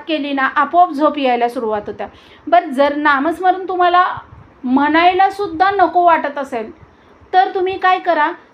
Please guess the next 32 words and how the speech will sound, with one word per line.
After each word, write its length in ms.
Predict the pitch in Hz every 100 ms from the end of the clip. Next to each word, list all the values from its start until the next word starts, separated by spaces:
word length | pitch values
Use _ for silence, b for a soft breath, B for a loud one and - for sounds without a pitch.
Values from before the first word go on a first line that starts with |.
| _ - -
सरळ 440 | 349 359 381 392
मोबाईलवर 680 | 359 311 285 285 277 302 311 - -
आपल्या 320 | 277 320 330
चॅनलवर 420 | 349 302 311 359
सुद्धा 320 | 359 381 320 349
नामस्मरण, 540 | 311 277 269 269 262
पंधरा 280 | 285 269 277
मिनिटाचं 400 | 320 320 311 330
नामस्मरण 540 | 311 294 311 302 285
आहे, 120 | 269 - b b _ _ _ _ _ _ _ -
कमीत 280 | 370 392 415 427
कमी 180 | 415
पंधरा 420 | 415 415 339 339 370
मिनिटं 400 | 381 370 381 349
जर 140 | 381
लावलं 420 | 392 370 330 339 330
तर 80 | 370
तुम्हाला 300 | 359 359 349
त्यात 160 | 359
झोप 440 | 294 294 311 311 294
लागेल, 440 | 311 269 294 320
पण 200 | 320 311 B B 302
नाही 260 | 349 381
लागलं 280 | 403 370 370
तर 80 | 403
परत 340 | 403 359 403 427 427
पंधरा 300 | 415 330 320
मिनिटांनी 500 | 320 302 302 294 285
लावा. 300 | 247 240 - B B -
पण 180 | 392 415 403
तुम्हाला 300 | 381 370
मी 140 | 359